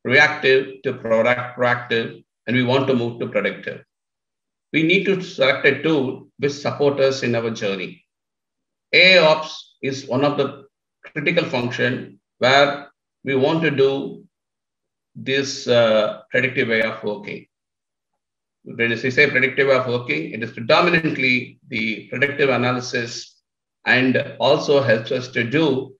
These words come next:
a predictive automation or in the form of auto healing, in the form of automating certain processes, using Traj as a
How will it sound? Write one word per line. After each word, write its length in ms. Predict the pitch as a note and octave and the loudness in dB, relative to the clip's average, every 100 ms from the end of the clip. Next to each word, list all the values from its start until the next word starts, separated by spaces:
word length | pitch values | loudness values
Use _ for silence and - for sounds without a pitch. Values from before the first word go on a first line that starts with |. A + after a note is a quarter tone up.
| _ | _
a 60 | A2+ | -6
predictive 440 | B2 C3+ C#3+ C#3+ | 0 0 2 2
automation 920 | B2 B2 C3 B2+ B2 A#2+ G#2 G#2+ - _ _ _ | 4 2 2 0 0 -2 -4 -6 -14 _ _ _
or 320 | A#2 B2 A#2+ - B2 | 2 2 2 -4 -2
in 100 | B2 | -2
the 80 | |
form 300 | A#2+ B2+ B2+ | 0 0 2
of 160 | B2 A#2+ | 0 0
auto 260 | A#2 - B2 | -2 -2 -2
healing, 720 | B2 A#2 A2+ A#2 C#3 - _ _ | -2 -2 -4 -4 -6 -14 _ _
in 100 | A#2+ | -2
the 120 | C3 | 0
form 320 | B2 A#2+ C3 | 2 2 4
of 320 | B2+ B2+ B2+ - | 2 0 -4 -8
automating 640 | A#2+ - C3+ B2 B2+ B2+ | -6 -2 -2 -2 -4 -6
certain 360 | B2 A#2 A2+ A2+ | -4 -4 -4 -6
processes, 840 | A2+ A2+ A#2 A2+ A2 G#2 - _ _ _ _ | -8 -8 -12 -10 -8 -8 -12 _ _ _ _
using 560 | C3 C#3 C#3 C3+ - - | -4 -2 -2 -4 -12 -8
Traj 340 | B2+ C3 C3 | 0 2 2
as 200 | B2 A#2+ | 0 0
a 360 | A#2 A2+ A2+ | -2 -2 -4